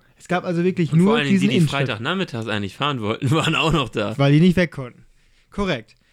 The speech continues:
Speaker 1: Und dann,
Speaker 2: Und
Speaker 1: ja.
Speaker 2: der Zugverkehr wurde am Freitagnachmittag eingestellt wegen Schneefall.
Speaker 1: Wir hatten auch Glück, dass wir überhaupt nach München gekommen sind.
Speaker 2: Ja, ob das jetzt Glück war?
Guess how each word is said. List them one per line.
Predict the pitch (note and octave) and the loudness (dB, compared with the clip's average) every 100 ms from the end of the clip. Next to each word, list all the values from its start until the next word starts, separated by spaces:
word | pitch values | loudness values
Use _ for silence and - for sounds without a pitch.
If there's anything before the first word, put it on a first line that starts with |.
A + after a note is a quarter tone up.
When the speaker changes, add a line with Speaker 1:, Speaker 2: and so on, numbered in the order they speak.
| _ _ _ - | _ _ _ -10
Speaker 1:
Und | G3 F3 | -4 0
dann, | F3+ F#3+ G#3 G#3 | 2 2 2 0
Speaker 2:
Und | A#3 | 0
Speaker 1:
ja. | E3 C#3 | 0 2
Speaker 2:
der | A#2+ | 0
Zugverkehr | A2 C#3+ D3 C#3+ C3+ A#2+ | -4 -6 -6 -4 -6 -4
wurde | B2 A#2 - _ | -4 -4 -8 _
am | - A2+ A2 _ | -8 -6 -6 _
Freitagnachmittag | _ A#2+ B2+ C3 A#2+ B2 B2+ A#2+ A#2+ G#2 - | _ -8 -6 -8 -8 -8 -8 -6 -6 -8 -6
eingestellt | A2+ C#3 E3 E3 - F3+ F3 | -4 -2 -2 -4 -6 -6 -6
wegen | B2 G2+ | -8 -8
Schneefall. | - A#2+ C#3+ D#3 E3+ F3 D3+ D3 | -6 -2 0 -2 -4 -2 -2 0
Speaker 1:
Wir | G3 | 0
hatten | G3+ | 0
auch | D#3 | -2
Glück, | F3+ F#3+ | -2 -2
dass | E3+ | -2
wir | D#3+ | 0
überhaupt | D#3+ | 0
nach | D#3+ C#3 | 2 4
München | D3+ D3+ | 4 2
gekommen | B2 - E3+ D#3 | 0 -2 2 2
sind. | G#2+ G2 - | 0 -6 -6
Speaker 2:
Ja, | A2 G#2 | -6 -4
ob | G#2+ | -6
das | G#2 | -6
jetzt | G#2+ F#2 | -8 -4
Glück | A2+ A2 C3+ | -2 -2 -2
war? | C#3+ D#3 | -4 -4